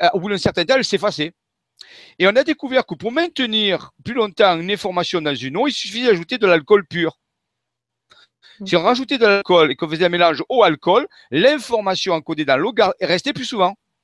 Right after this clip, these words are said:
Speaker 1: plus longtemps. Et donc, euh, c'est le principe des, euh, des, euh, qu'on appelle ça, des essences, là, comment ça s'appelle, hein, euh, ou co-, avec lesquelles on travaille, les fleurs de bac.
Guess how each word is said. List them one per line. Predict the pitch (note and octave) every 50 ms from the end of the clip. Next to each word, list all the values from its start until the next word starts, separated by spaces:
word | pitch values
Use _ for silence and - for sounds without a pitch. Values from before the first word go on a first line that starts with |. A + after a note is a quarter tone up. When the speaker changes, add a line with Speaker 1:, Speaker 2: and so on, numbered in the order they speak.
| _ _ _ _
Speaker 1:
plus | - F3+
longtemps. | A#3+ A#3 F3+ F#3+ F3+ G#3 A3+ _ _ _ _ _ _ _ _ _ _ _ _ _ _ _ - - - - - - - _ _
Et | F#3+ G#3 A3 G#3+
donc, | G3 E3 A3+ C4 D4 - A3 -
euh, | A3+ G#3 G3+ G3 -
c'est | F#3+ - B3
le | G#3+ -
principe | - G3+ F#3+ - - C#4 - A3
des, | F#3 D#3 F3 F3 E3+ D#3+
euh, | D#3 D#3 D3 C#3+ C#3+ C#3 C#3 C3+ C3 C3 B2+ B2+ B2+ B2+ - -
des, | C3 C#3 D3 D3 C#3+
euh, | C#3 C3+ C3+ C3 C3 C3 C3 B2+ B2+ B2 B2 B2 A#2+
qu'on | - C#3+ C#3
appelle | C3 - D3 C#3 B2+
ça, | - - D3
des | C#3 D3 C3+
essences, | D#3 C#3+ - E3+ E3 D#3+ D3+ -
là, | - C#3 B2 B2 A#2+ _
comment | - B2+
ça | B2
s'appelle, | B2 A#2 - C3 A#2+ A2
hein, | G#2 - - _ _ _ _ _ _ _ _ _ -
euh, | B2 B2 A#2+ A#2+ A#2+ A#2+ A#2 A#2 A#2 A#2 A#2 A#2 A#2 A#2 A#2 A2+ A2+ A2+ - -
ou | C3
co-, | - - -
avec | D#3 D3+ D3 -
lesquelles | F3 D#3+
on | D3+
travaille, | - - D#3 D3 D3 D3 D3+
les | D3
fleurs | - - A3+
de | F#3+ F3
bac. | D#3 E3 E3